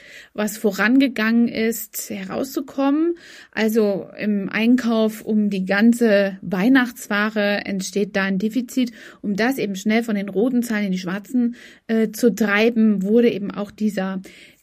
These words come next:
Black Friday ausgerufen. So, und da bietet sich ja schon wirklich einiges an Mehrwert, was ihr als Kunden habt. Ja, heutzutage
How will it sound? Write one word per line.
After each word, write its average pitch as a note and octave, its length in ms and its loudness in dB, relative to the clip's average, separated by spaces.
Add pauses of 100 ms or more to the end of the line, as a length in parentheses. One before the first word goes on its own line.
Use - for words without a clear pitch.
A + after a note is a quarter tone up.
(140)
Black G3 540 -2
Friday F#3 680 -2 (120)
ausgerufen. F#3 640 -2
So, G#3 240 4 (280)
und A3+ 220 4 (220)
da A#3 300 2
bietet D#4+ 440 2
sich C#4+ 220 -2
ja C#4 160 2
schon C4+ 580 4 (460)
wirklich C4 600 0 (160)
einiges A#3 680 4
an G#3 240 -2
Mehrwert, A3 440 -2
was G3 200 -6
ihr - 280 -4
als F#3+ 240 -6
Kunden F#3 320 -4
habt. F#3 220 -10
Ja, A3 400 2 (720)
heutzutage C#4 1000 -2